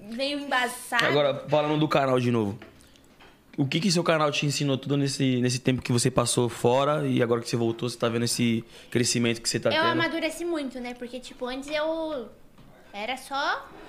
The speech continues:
Speaker 1: eu na vida. E aí depois eu tive que administrar dinheiro, tive que saber que era um trabalho. Então eu tive que amadurecer, eu comecei a entender outros tipos de coisa, entendeu?
Speaker 2: Sim.
Speaker 1: A vida de adulta chegou,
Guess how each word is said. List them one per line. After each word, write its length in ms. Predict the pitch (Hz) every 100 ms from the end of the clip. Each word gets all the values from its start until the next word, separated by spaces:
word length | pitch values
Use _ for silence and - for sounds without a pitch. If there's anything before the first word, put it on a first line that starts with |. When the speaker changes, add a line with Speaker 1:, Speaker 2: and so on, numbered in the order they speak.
| - - -
Speaker 1:
eu 100 | 269 302
na 120 | 330
vida. 280 | 277 196 196 - 311 285
E 60 |
aí 220 | 262 285 262
depois 260 | 294 294
eu 80 | 247
tive 140 | 269 269
que 100 | 285
administrar 460 | 240 262 262 247 226
dinheiro, 600 | 285 311 294 269 269 254
tive 220 | 247 240
que 60 | 240
saber 220 | 262 233
que 100 | 247
era 100 | 247
um 60 | 240
trabalho. 840 | 247 254 254 262 247 240 233 247 240 - - - -
Então 280 | - 233 262
eu 60 | 277
tive 200 | 285 277
que 100 | -
amadurecer, 920 | 277 262 254 247 311 - 285 269 240
eu 60 | 233
comecei 340 | 247 240 240
a 20 |
entender 560 | 240 247 233 226 240 226
outros 320 | 262 370 415
tipos 240 | 359 349 285
de 120 | 294
coisa, 260 | 233 202
entendeu? 300 | 202 202 208
Speaker 2:
Sim. 340 | 226 127 120 113
Speaker 1:
A 120 | 233
vida 240 | 233 240 277
de 100 | 277
adulta 420 | 311 254 294 370
chegou, 540 | - 349 247 214 196